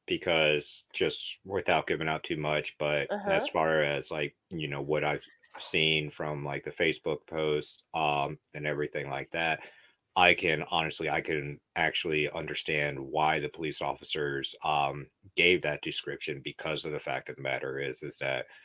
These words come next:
Speaker 1: you know, unfortunately, you know, this individual was very, you know, you would not be able to recognize, you know,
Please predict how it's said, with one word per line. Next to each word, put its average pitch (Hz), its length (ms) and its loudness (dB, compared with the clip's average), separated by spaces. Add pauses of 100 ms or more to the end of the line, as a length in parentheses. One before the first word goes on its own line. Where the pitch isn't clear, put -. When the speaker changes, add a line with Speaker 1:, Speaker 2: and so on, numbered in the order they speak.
(200)
Speaker 1:
you 78 60 -8
know, 67 140 -6
unfortunately, 67 840 -4 (220)
you 71 220 -2
know, 62 180 -4 (100)
this - 140 -12
individual 73 580 -2
was 67 460 -2 (100)
very, 71 440 -2 (1000)
you 82 160 2
know, 64 160 0 (1120)
you 90 400 -2 (320)
would 87 240 8
not 90 160 8
be 87 160 6
able 78 180 6
to 73 80 -2
recognize, 67 680 -2 (920)
you 82 220 0
know, 65 220 -4